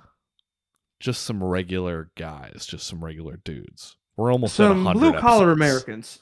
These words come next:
Speaker 1: We're almost at a hundred episodes of a podcast. That's, that's impressive. Um, Game Club.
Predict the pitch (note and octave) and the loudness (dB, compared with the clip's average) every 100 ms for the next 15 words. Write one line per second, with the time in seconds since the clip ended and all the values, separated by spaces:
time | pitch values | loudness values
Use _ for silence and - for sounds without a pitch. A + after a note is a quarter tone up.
0 | _ D#3 A3 D4 - A3+ D#3 - C3+ C3+ | _ 4 6 4 2 2 2 0 -2 -2
1 | C3 G#2 - - C#2 C2 - C#2+ - - | -2 -4 -6 -10 -14 -14 -14 -16 -16 -6
2 | C#3 D#3 - - - - C3+ C#3 A#2+ E2 | -4 -2 -6 -14 -12 -6 -4 -4 -4 -6
3 | - - _ _ _ _ _ _ _ _ | -10 -20 _ _ _ _ _ _ _ _
4 | _ _ _ _ - B2 B2+ B2 A#2 A2 | _ _ _ _ -4 2 4 4 2 -2
5 | G#2+ _ _ _ _ _ _ _ _ _ | -10 _ _ _ _ _ _ _ _ _
6 | _ _ _ _ _ G#2+ G#2+ G2+ E2+ C#2 | _ _ _ _ _ -6 -6 -4 -10 -12